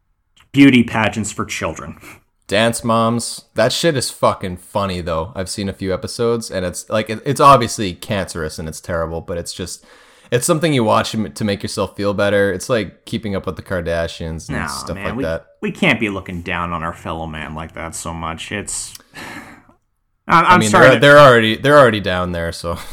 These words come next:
Speaker 1: No, no, come on, come on. <laughs> Like, I'm starting to regret, like,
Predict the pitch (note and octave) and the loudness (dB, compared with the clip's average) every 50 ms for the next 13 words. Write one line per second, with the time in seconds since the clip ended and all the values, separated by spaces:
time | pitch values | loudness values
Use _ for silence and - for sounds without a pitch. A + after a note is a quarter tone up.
0 | - - - - - G3 F3+ E3 D#3 D3+ D3 C#3+ C#3 C3+ C3+ C3 C3 B2 B2 A#2+ | -10 -10 -10 -2 2 4 6 8 8 8 10 10 10 8 6 4 0 -2 -2 -2
1 | A2+ A2+ A2+ - A#2+ G2+ D#2+ D2+ C#2 C#2 C#2 C2+ D2 - - - - - C#2+ C#2+ | -2 -4 -4 -8 -10 -10 -10 -10 -12 -14 -14 -16 -18 -20 -20 -20 -20 -20 -18 -16
2 | C2+ C#2 D2 D#2+ - - - - - - - - - F3 D3+ - - - - - | -14 -14 -14 -12 -10 -8 -4 -2 -2 -2 0 2 4 4 4 2 0 -6 -20 -20
3 | - - - - F3 - - - E3+ D#3+ - G3+ F#3+ G3 F#3 F3+ G3+ F3+ E3+ D3+ | -20 -12 -10 -8 -2 0 2 2 2 2 2 4 4 4 4 2 2 4 4 4
4 | B2+ G#2 B2 B2+ B2 A#2+ A2+ - - - B2+ A2+ G#2 G2+ F2+ F#2 - | 2 2 2 2 2 2 2 0 -4 -6 -4 -2 -2 -2 -4 -8 -12